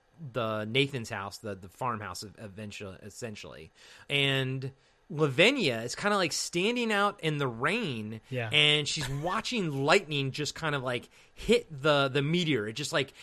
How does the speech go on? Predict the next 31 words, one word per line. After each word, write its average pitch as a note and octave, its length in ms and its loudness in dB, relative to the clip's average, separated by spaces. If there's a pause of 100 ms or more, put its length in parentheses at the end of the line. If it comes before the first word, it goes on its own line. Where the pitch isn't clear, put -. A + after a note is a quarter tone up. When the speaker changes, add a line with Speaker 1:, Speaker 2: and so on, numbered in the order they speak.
(100)
Speaker 1:
it C#3 120 -8
keeps - 260 -2
striking E3 540 2
it. G#2 40 -4
It's - 140 -6
like, C3+ 220 -2
boom, G#3+ 240 8
Speaker 2:
Awesome. D#3 180 2
Speaker 1:
boom, F3+ 460 4
boom. D#3+ 420 -2
And, D3 140 -2
yeah, D#3+ 100 4
it's - 140 -6
really A3+ 240 2
cool. D3 440 2 (240)
And D#3+ 160 0
it's E3 140 -2
just, F3+ 140 -4
like, D#3 140 2
the, D3 80 4
the D3 340 0
lightning's A#3 260 4
just C3+ 180 -4
pounding D#3 440 2
it, G#2 100 -8
right? C#3 180 6
It C3+ 60 0
just B2 200 -6
keeps - 240 -6
hitting B2+ 240 2
it. F#2+ 80 -16